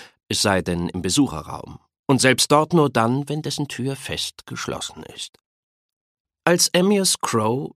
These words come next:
sich an dem Diener in der Empfangshalle vorbeischob und durch das Labyrinth aus Korridoren und Leseräumen zum Besucherraum schritt, wo Mycroft Holmes ihn erwartete, schlug er die Tür zum Besucherraum so hart hinter sich zu,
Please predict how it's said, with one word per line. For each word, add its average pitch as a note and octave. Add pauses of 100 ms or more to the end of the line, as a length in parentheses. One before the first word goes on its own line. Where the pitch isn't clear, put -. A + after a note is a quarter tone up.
(160)
sich A#2
an G#2
dem G#2
Diener C#3+
in F#2
der -
Empfangshalle A#2+
vorbeischob A2 (260)
und -
durch -
das -
Labyrinth F2
aus -
Korridoren F2+
und D2
Leseräumen F2+
zum F2
Besucherraum G2+
schritt, - (460)
wo -
Mycroft -
Holmes F#2
ihn D#2+
erwartete, G2 (220)
schlug G#3
er -
die B2
Tür C3+
zum A2+
Besucherraum G2+
so B2+
hart G#2+
hinter A2
sich -
zu, A2+